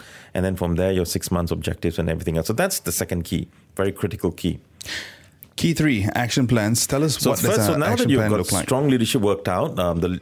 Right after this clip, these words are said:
Speaker 1: uh, to create this winning team, you've got key number one, strong leadership worked out, and, and you've got common goals for everybody. Everyone is clear. Now we've got to take action. So when it comes to action plans,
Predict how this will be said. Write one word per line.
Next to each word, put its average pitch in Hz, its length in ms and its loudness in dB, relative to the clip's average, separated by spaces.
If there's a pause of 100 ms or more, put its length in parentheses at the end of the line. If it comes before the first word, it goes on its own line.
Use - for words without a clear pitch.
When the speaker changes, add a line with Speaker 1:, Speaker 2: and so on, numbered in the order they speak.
Speaker 1:
uh, 85 220 2
to 98 220 -4 (160)
create 160 160 -2
this - 180 0
winning 110 220 2
team, 127 180 2
you've 101 140 0
got - 240 -2
key 123 100 2
number 101 180 2
one, 104 200 2
strong 110 260 0
leadership 104 340 0
worked 92 280 0
out, 170 200 0 (320)
and, 92 280 -2
and 95 200 0
you've 92 140 0
got 90 220 -2
common 123 320 0
goals 110 240 2
for 90 100 2
everybody. 92 560 2
Everyone 92 340 2
is 87 140 -2
clear. 151 380 0 (340)
Now 95 240 2
we've 208 180 0
got 95 140 -2
to 90 80 -2
take 85 240 -6
action. 82 340 -2
So - 320 0 (280)
when 147 120 0
it 160 80 0
comes 247 280 0
to - 100 0
action 107 320 0
plans, 87 520 0